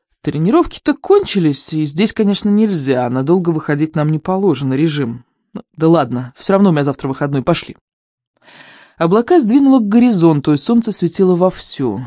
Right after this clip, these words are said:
Мы с тенью шагали рядом, и я слышала, как она шлепает по еще не просохшим лужам. Впереди суетливая тетка продавала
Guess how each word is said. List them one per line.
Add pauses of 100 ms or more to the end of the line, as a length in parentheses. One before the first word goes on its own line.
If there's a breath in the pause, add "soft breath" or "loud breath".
(120 loud breath)
Мы
с
тенью
шагали
рядом,
и
я
слышала,
как
она
шлепает (220 soft breath)
по
еще
не
просохшим
лужам. (840 soft breath)
Впереди
суетливая
тетка
продавала